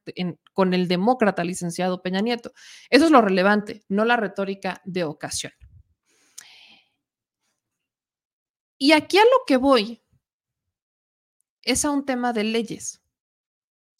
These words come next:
Hay personas que dicen que el presidente tenía la oportunidad de negarse a entregar esta medalla,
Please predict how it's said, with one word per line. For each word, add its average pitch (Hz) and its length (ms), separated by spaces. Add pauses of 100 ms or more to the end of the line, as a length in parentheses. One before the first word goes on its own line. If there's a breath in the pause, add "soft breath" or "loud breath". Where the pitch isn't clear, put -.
(960)
Hay 311 160
personas 330 640
que 233 140
dicen 214 440
que 208 80
el 180 120
presidente 208 520
tenía 190 460
la 202 160
oportunidad 180 880 (580)
de 190 220
negarse 190 760 (680)
a 190 60
entregar 175 400
esta 185 220
medalla, 180 520